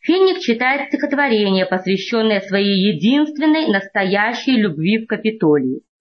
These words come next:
И в зале человек сто падает в обморок, приняв его слова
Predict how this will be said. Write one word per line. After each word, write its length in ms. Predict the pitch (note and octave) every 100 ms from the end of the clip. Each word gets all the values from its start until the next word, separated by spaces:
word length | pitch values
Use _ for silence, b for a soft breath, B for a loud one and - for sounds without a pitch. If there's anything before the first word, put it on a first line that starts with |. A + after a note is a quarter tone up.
| _ _ b -
И 140 | C4
в 60 | C4+
зале 280 | F4 D4+
человек 420 | - C4+ B3+ B3+ B3+
сто 360 | - D4+ D#4
падает 400 | A#3 A3 A3 A3+
в 80 | E3+
обморок, 520 | E3 D3+ D#3 D3+ -
приняв 360 | - G#3 F#3 D#3
его 260 | D#3+ D#3
слова 540 | D#3+ E3+ D#3+ A#3 C4+